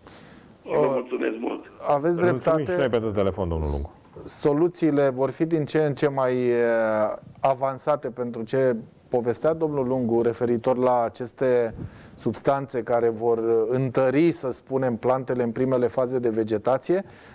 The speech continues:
Speaker 2: dar este clar că hibrizii vor face diferența și gama de hibrizi pe care noi o punem în piață este pretabilă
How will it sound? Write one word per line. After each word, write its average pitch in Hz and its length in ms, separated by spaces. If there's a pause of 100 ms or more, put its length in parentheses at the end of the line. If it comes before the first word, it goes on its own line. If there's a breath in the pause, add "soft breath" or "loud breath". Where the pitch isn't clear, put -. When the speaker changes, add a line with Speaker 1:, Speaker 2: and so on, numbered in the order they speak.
Speaker 2:
dar 160 160
este 170 220
clar 170 280
că 170 260 (200)
hibrizii 151 540
vor 135 200
face 139 360
diferența 120 680
și 120 360
gama 151 300
de 135 140
hibrizi 127 560
pe 110 140
care 120 240
noi 127 200
o 120 80
punem 120 340
în 110 80
piață 139 320
este 151 380
pretabilă 135 840